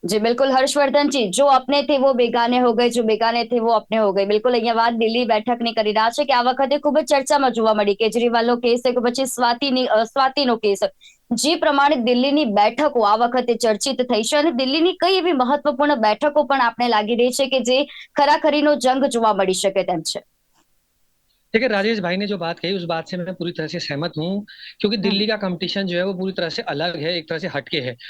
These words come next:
Speaker 2: और आप ये देखिए कि
Speaker 1: जी।
Speaker 2: वहाँ की जनता जब, अ, विधानसभा के चुनाव होते हैं, तो विधानसभा चुनाव को वोट करके वोट करती है। जब राष्ट्रीय महत्व का चुनाव हो जाता है, तो फिर जो है, वो नेशनल स्तर पर अलग वोट करती है।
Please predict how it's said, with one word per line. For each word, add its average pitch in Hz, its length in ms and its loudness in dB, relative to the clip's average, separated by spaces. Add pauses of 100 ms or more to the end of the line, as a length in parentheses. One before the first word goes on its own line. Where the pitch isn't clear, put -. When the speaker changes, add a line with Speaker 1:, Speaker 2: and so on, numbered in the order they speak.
(160)
Speaker 2:
और 180 100 0
आप 190 200 -2
ये 214 60 -2
देखिए 202 240 -4
कि 208 80 -4
Speaker 1:
जी। 247 80 0
Speaker 2:
वहाँ 165 160 -4
की 214 80 -6
जनता 180 280 -6
जब, 208 180 -8 (100)
अ, 165 180 -6
विधानसभा 160 520 -6
के 202 80 -4
चुनाव 190 280 -6
होते 180 160 -6
हैं, 196 60 -6
तो 214 80 -6
विधानसभा 160 460 -8
चुनाव 160 360 -6
को 180 100 -6
वोट 175 180 -4
करके 185 200 -6
वोट 180 220 -6
करती 170 220 -6
है। 185 140 -4 (340)
जब 202 160 -2
राष्ट्रीय 175 400 -4
महत्व 160 280 -4
का 202 80 -2
चुनाव 190 280 -4
हो 180 80 -4
जाता 175 260 -4
है, 190 100 -4
तो 196 140 -6
फिर 196 160 -4
जो 170 160 -6
है, 175 60 -4
वो 175 200 -4
नेशनल 156 440 -6
स्तर 175 200 -8
पर 208 100 -6
अलग 160 220 -4
वोट 156 200 -6
करती 135 220 -8
है। 131 120 -6